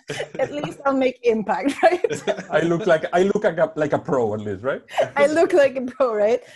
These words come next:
Speaker 1: So, so I went, and they were kind of, first of all, I'm, like, taller than everybody. I mean, I don't even need that stuff to look, look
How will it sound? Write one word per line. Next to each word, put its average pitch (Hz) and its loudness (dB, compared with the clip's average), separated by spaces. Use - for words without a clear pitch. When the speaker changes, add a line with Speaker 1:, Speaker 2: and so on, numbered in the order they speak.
Speaker 1:
So, 262 2
so 240 0
I 240 2
went, 269 0
and 220 -2
they 233 2
were 233 2
kind 233 0
of, 208 -12
first 285 -4
of 226 -6
all, 220 0
I'm, 208 -2
like, 202 -6
taller 220 2
than 190 -4
everybody. 180 -4
I 190 -2
mean, 202 -6
I 233 2
don't 262 2
even 240 -2
need 233 -2
that 208 -2
stuff 208 -4
to 214 -10
look, 202 -6
look 196 -8